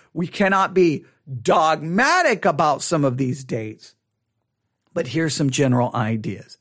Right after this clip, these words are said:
I'm not gonna go through everything that I looked at today and other things that people shared today.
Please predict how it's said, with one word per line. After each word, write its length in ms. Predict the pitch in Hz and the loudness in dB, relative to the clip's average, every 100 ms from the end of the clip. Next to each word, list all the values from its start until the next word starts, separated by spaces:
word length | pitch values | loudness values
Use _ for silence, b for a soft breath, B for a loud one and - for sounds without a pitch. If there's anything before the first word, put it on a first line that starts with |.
| b b b b - | b b b b -2
I'm 180 | 170 208 | 0 2
not 200 | 208 180 | 2 0
gonna 180 | 190 | 0
go 180 | 170 180 | 0 -2
through 260 | - 175 156 - | -2 -4 -4 -2
everything 1300 | 175 190 202 202 202 156 160 180 170 - 175 160 160 | 2 4 4 4 2 0 0 2 2 4 4 4 0
that 160 | 123 110 | -2 -4
I 80 | |
looked 260 | 110 147 127 | -2 -2 0
at 240 | 131 - | -2 -2
today 500 | - 113 156 160 160 | -10 -6 0 2 2
and 120 | 131 123 | 0 0
other 280 | 170 170 | 0 0
things 320 | 156 170 156 131 | 0 0 0 -4
that 120 | - | -4
people 240 | 160 131 | -4 -2
shared 420 | 131 170 156 151 | -4 0 0 0
today. 460 | 131 147 143 135 | -2 0 0 0